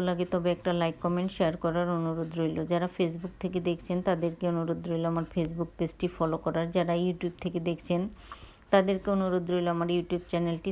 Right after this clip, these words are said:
সাবস্ক্রাইব করার। ভিডিওটি দেখার জন্য সবাইকে অসংখ্য ধন্যবাদ। এবার চিকেনগুলো সব আমি একদম রেডি করে নিয়েছি, শুধু তেলে দিয়ে ভেজে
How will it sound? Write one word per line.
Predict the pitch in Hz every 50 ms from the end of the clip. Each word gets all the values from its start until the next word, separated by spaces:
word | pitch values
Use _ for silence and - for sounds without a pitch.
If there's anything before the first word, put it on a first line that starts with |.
| 190 -
সাবস্ক্রাইব | 180 151 - - - 175 165 - - -
করার। | 175 160 170 160 156 151
ভিডিওটি | 175 165 170 180 175 175 - 185 175 175
দেখার | 165 - - 165 165 170
জন্য | 170 170 - 190 -
সবাইকে | 196 165 156 160 156 - 165 165
অসংখ্য | 165 - 160 156 - - 170 165 185
ধন্যবাদ। | 180 165 160 165 156 160 156 151 147 - - - - - - - - - - - 185
এবার | 175 180 185 180 180
চিকেনগুলো | - 196 190 - 196 190 175 175 180 175 180 180 -
সব | 190 175 165 170 165
আমি | 170 165 170 175 185 208 240 - - - - - - - - - - - - - - - - - - - - - - - - - - - - - 180 180
একদম | 180 175 175 180 175 175 170
রেডি | 170 170 165 180 170 -
করে | 175 170 175 175 175
নিয়েছি, | 175 170 170 165 - - - 196 190 -
শুধু | - 180 170 180 180 175 -
তেলে | 180 175 170 170 175 175 165 175
দিয়ে | 175 170 180 202 226 247 262 254 - - - - - - - - - - - - - 180 165
ভেজে | 180 180 165 165 175